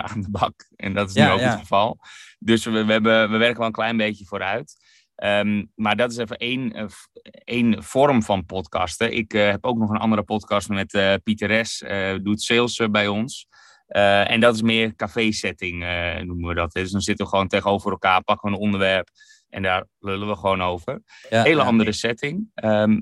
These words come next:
Speaker 1: hierbij is het, eh, en, en dat is nog wel een, een, een mooi, misschien dat jij dat ook zo ziet, maar voor mij was het, eh, primaire doel niet om heel veel bereik of zo te, te genereren, maar meer te leren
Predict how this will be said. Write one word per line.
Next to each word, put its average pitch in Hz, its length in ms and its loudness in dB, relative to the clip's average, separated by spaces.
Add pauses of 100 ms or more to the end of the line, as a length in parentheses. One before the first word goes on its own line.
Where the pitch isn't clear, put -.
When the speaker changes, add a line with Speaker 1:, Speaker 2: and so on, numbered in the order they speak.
Speaker 1:
hierbij 107 600 4
is 104 260 -4
het, 101 220 -6
eh, 92 380 0
en, 101 120 -6
en 107 240 -2
dat 117 100 2
is 113 60 -6
nog 123 100 -2
wel 113 200 4
een, 107 240 2
een, 104 240 -2 (440)
een 104 120 -2
mooi, 110 460 4
misschien 117 300 -4
dat 113 100 0
jij 117 160 4
dat 110 120 0
ook 160 160 -2
zo 117 80 -6
ziet, 101 260 -6
maar 104 260 0 (380)
voor 110 140 -2
mij 143 280 4
was 123 160 -4
het, - 300 -10
eh, 107 440 2 (140)
primaire 131 460 2
doel 101 240 2
niet 123 520 2
om 107 260 -2
heel 123 340 2
veel 104 420 -2
bereik 101 380 -2
of 151 80 -12
zo 143 240 -6
te, 139 120 -12 (200)
te - 80 -12
genereren, 131 680 0
maar 120 140 2
meer 131 320 2
te 98 180 -2
leren 151 600 0